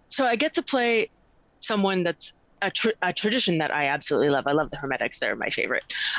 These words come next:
Um, <laughs> but in a different flavor, um, of, of things. And it's just really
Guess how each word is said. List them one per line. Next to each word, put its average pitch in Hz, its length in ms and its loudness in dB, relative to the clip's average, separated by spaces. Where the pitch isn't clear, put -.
Um, 175 240 0
<laughs> - 400 -10
but 185 220 0
in 208 180 2
a 190 60 0
different 196 320 -2
flavor, 147 600 0
um, 139 560 -2
of, 143 240 0
of 143 140 -2
things. 120 400 -6
And 143 140 -2
it's - 160 -2
just - 200 -4
really 147 400 0